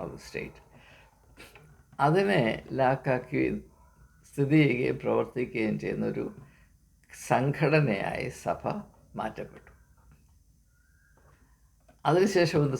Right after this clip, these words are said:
സംഭവിച്ചു? സഭയ്ക്ക് ആദായം വർദ്ധിച്ചു, പണക്കൊഴുപ്പുണ്ടായി, അതിൻ്റേതായ വരുമാന സ്രോതസ്സുകൾ വർദ്ധിച്ചു.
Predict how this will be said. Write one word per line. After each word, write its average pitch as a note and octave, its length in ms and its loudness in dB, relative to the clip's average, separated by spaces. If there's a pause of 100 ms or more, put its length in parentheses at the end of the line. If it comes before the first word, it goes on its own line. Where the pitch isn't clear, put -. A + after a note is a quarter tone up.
സംഭവിച്ചു? G#2+ 480 -2 (1500)
സഭയ്ക്ക് B2 580 0 (1900)
ആദായം C3 520 4
വർദ്ധിച്ചു, B2+ 420 -6 (1040)
പണക്കൊഴുപ്പുണ്ടായി, A#2+ 1160 -2 (800)
അതിൻ്റേതായ D#3+ 880 4 (140)
വരുമാന B2+ 440 2 (160)
സ്രോതസ്സുകൾ A#2+ 680 0 (100)
വർദ്ധിച്ചു. - 440 -4